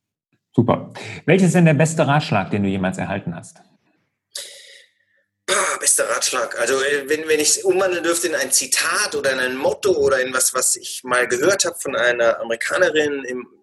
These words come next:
Speaker 2: die im Alter von dreiundachtzig Jahren, äh, gesagt hat, ähm, "Life's journey is not to arrive at the grave safely in a well-preserved body, but rather to skid in sideways,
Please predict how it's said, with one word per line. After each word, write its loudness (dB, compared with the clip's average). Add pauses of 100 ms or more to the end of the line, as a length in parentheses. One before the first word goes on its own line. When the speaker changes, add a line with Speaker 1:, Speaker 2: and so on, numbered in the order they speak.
(160)
Speaker 2:
die -20
im -20 (120)
Alter -6
von -8
dreiundachtzig 0
Jahren, 2
äh, 0
gesagt -2
hat, -4 (520)
ähm, 0
"Life's -2
journey 2
is 0
not -2
to -4
arrive -2 (100)
at -10 (160)
the 2
grave 0
safely 0
in -8
a 0
well-preserved 0 (120)
body, -2
but -2
rather 0
to -2
skid 2
in 2
sideways, -2